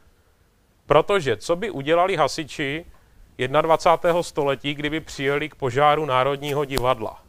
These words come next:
V té fázi, k jaké k němu přijeli hasiči století, kdy to bylo devatenáctého. Co by udělali?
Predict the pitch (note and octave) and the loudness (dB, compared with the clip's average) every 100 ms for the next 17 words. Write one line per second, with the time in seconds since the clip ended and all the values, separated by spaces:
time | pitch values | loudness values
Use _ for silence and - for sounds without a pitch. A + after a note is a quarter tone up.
0 | - - C#3 C3 C#3+ C3+ C3+ C#3 C3 - | -20 -4 0 2 4 4 2 -2 -2 0
1 | C#3+ - C3 C#3 B2 - C3+ C#3 C3+ C#3 | -2 -2 -6 -6 -8 -6 -2 -2 -2 -6
2 | C3+ - A#2+ - B2+ D3+ - B2+ B2+ B2 | -8 -8 -8 -6 -8 -10 -8 -4 -4 -4
3 | C#3 B2 A#2+ C3+ C3 A2 A2 A#2 B2 A#2+ | -10 -8 -10 -8 -6 -4 -2 -2 -2 -4
4 | - A#2 G2+ G#2 - _ _ - _ - | -6 -8 -6 -8 -14 _ _ -20 _ -4
5 | - F#3 A3+ D#3+ E3+ A#2 G#2 | 0 2 0 0 2 2 0